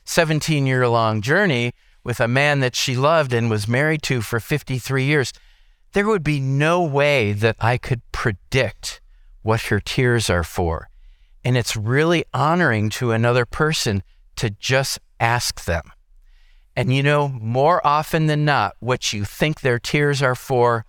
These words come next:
is not gonna be what they're gonna tell you their tears are for. It's one of the most profound statements of counseling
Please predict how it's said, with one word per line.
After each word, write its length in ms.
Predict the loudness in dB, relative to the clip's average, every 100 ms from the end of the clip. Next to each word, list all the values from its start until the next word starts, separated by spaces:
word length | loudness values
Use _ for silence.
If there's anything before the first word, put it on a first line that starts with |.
| _ -20 -4
is 240 | -2 0
not 360 | 2 2 2 0
gonna 200 | 0 0
be 180 | 0
what 200 | 0 0
they're 160 | 0 0
gonna 200 | 0 0
tell 280 | 0 2 2
you 240 | 0 -2 -6 -8
their 140 | -2 -2
tears 440 | 0 0 0 0
are 140 | -2 -4
for. 380 | -2 -2 -2 -8 -20 -20 -14
It's 200 | -10 -2
one 160 | 0 2
of 80 |
the 80 | 2
most 360 | 2 2 0 -6
profound 800 | -2 -2 -2 -4 -2 0 0 -2
statements 540 | 0 0 0 -2 -4
of 120 | -6
counseling 720 | -2 0 0 0 0 0 -2